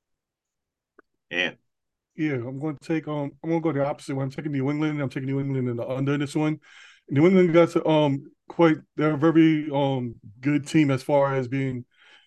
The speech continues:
Speaker 2: very, um, I can't fi-, figure out the word right now. But anyway, right now I can see them lock-, locking them in, giving Minnesota another loss here. And yes, Minnesota might be at home, whatever. That's quite, looking at the spread,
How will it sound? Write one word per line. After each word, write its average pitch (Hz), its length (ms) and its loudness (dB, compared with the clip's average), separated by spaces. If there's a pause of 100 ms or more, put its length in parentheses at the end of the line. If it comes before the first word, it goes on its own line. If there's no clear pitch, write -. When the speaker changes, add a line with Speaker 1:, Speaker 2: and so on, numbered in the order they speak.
(260)
Speaker 2:
very, 143 480 0
um, 127 520 0 (100)
I 139 220 -12
can't 143 200 -6
fi-, 139 160 0 (220)
figure 139 240 0
out 120 120 0
the 123 60 -6
word 131 200 2
right 127 140 2
now. 123 120 -4
But 135 160 -2
anyway, 151 280 2 (720)
right 165 200 4
now 170 200 4
I 165 240 0
can 165 100 -4
see 185 140 -2
them 156 140 2
lock-, 151 320 0
locking 151 320 0
them 151 120 0
in, 156 280 -2 (140)
giving 151 240 0
Minnesota 151 520 2
another 143 280 -2
loss 151 300 0
here. 180 300 -2 (760)
And 165 600 0 (400)
yes, 180 320 -2
Minnesota 165 520 0
might 170 140 2
be 170 80 4
at 165 100 2
home, 175 280 0
whatever. 175 320 -4
That's 135 260 -12 (260)
quite, 151 200 0 (540)
looking 135 200 -2
at 143 120 -4
the - 40 -20
spread, 160 380 2